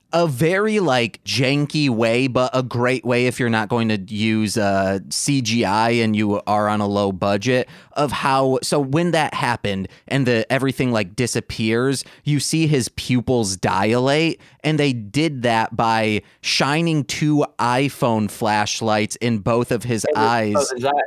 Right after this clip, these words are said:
Speaker 2: yeah.
Speaker 1: and then just move them real quick, and the camera picked up his eyes dilating.
Speaker 2: Yeah, that's how normal people's eyes dilate.
Speaker 1: It, but it's a great film technique.
Speaker 2: Yeah, yeah.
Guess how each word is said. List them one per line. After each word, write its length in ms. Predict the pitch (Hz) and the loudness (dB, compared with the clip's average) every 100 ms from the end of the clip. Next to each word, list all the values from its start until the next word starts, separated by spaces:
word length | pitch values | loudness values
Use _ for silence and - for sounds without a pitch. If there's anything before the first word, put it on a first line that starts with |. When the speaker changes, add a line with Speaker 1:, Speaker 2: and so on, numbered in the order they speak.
| - - | -6 -4
Speaker 2:
yeah. 320 | 160 - - - | -2 -2 -6 -4
Speaker 1:
and 180 | 131 143 | -2 2
then 140 | 143 | 2
just 240 | 135 131 127 | 0 0 0
move 380 | 131 147 143 | 2 2 2
them 240 | 123 131 123 | 2 0 2
real 240 | 127 117 | 2 0
quick, 400 | - - 127 120 | -2 0 0 0
and 180 | 120 120 | 0 0
the 100 | 117 | 0
camera 760 | - - 131 123 113 101 98 - _ _ - | -2 -4 0 0 0 2 0 -2 _ _ -4
picked 280 | 139 - | -2 0
up 220 | 127 117 123 | 0 0 -2
his 200 | 113 - | -4 -2
eyes 360 | 110 113 104 87 | 0 0 -2 -4
dilating. 840 | 92 90 90 95 95 92 92 92 _ _ - | -6 -4 -4 -4 -4 -4 -4 -8 _ _ -4
Speaker 2:
Yeah, 360 | 170 147 87 - | -2 0 -2 -4
that's 240 | 139 135 - | -2 -2 -2
how 160 | 131 | -2
normal 320 | 131 123 139 117 | -2 -2 -4 -8
people's 340 | - - 117 | -10 -10 -6
eyes 220 | 98 147 | -6 -6
dilate. 580 | - 60 58 58 - - _ _ 131 | -8 -8 -6 -8 -10 -14 _ _ -4
Speaker 1:
It, 260 | 135 127 | -2 0
but 180 | 127 123 - | -2 -2 -4
it's 180 | 113 | -4
a 60 | 127 | -2
great 220 | 131 135 | 0 0
film 240 | - 156 233 | 0 0 0
technique. 520 | 98 101 98 92 - _ _ _ | -2 -2 -4 -4 -10 _ _ _
Speaker 2:
Yeah, 280 | 147 160 151 _ _ _ | -4 -4 -6 _ _ _
yeah. 140 | 139 | -8